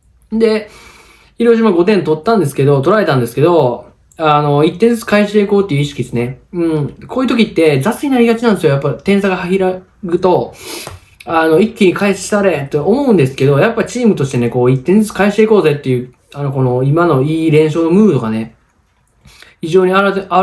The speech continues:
れてました。犠牲フライであったりとか、菊池の背走のキャッチ、後ろの打球をキャッチするようなファインプレーもありましたし、非常にいい、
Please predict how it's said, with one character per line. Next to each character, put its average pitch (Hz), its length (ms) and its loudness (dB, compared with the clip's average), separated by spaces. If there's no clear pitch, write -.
れ 185 60 2
て 180 80 -6
ま 170 120 -2
し - 40 -12
た。 - 80 -10
犠 131 180 -4
牲 143 120 0
フ 156 80 0
ラ 147 80 2
イ 123 40 0
で 117 80 0
あ 110 40 -4
っ 113 40 -10
た 117 100 -4
り 113 60 -2
と 113 100 -6
か、 117 380 -2
菊 143 200 -12
池 147 140 -2
の 143 300 2
背 165 120 0
走 160 140 -2
の 151 100 2
キ 170 100 -2
ャ 165 40 0
ッ 165 40 -6
チ、 - 240 -10
後 165 280 0
ろ 151 60 0
の 139 80 2
打 135 140 2
球 147 220 0
を 165 220 0
キ - 100 -8
ャ 143 40 -2
ッ 143 40 -6
チ - 80 -14
す 139 100 -6
る 135 60 -2
よ 131 120 2
う 120 60 -2
な 120 420 -2
フ - 60 -20
ァ 156 140 2
イ 151 40 0
ン - 20 -2
プ 151 60 -2
レ 143 80 2
ー - 20 0
も 117 80 -2
あ 113 60 -2
り 123 60 -2
ま 127 120 -2
し 131 40 -8
た 120 80 -8
し、 120 160 -6
非 165 260 -4
常 202 220 2
に 160 320 2
い - 20 2
い、 143 160 -6